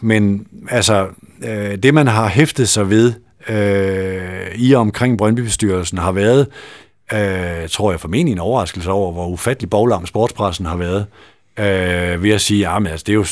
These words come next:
det er jo, det er jo også dumt, Jan, og fy, fy, skamme og alt muligt og sådan noget, ikke? Men han er vigtig for klubben," og sådan noget.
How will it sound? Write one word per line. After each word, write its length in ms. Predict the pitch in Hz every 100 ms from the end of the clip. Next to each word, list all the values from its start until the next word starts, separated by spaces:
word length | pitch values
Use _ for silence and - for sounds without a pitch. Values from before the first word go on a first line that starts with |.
| -
det 80 | 110
er 40 |
jo, 140 | 107 87
det 100 | 107
er 60 |
jo 80 | 101
også 140 | 98 -
dumt, 200 | 101 90
Jan, 220 | 87 87
og 140 | 82
fy, 80 | - 104
fy, 100 | 101
skamme 400 | 92 - 90 98
og 100 | 90
alt 100 | 90
muligt 300 | 95 98 92
og 80 | 82
sådan 100 | 98
noget, 180 | 95 92
ikke? 140 | -
Men 100 | 87
han 140 | 85 92
er 60 |
vigtig 280 | 90 92 90
for 80 | 85
klubben," 340 | 101 90 95
og 80 | 85
sådan 120 | 95
noget. 200 | 92 92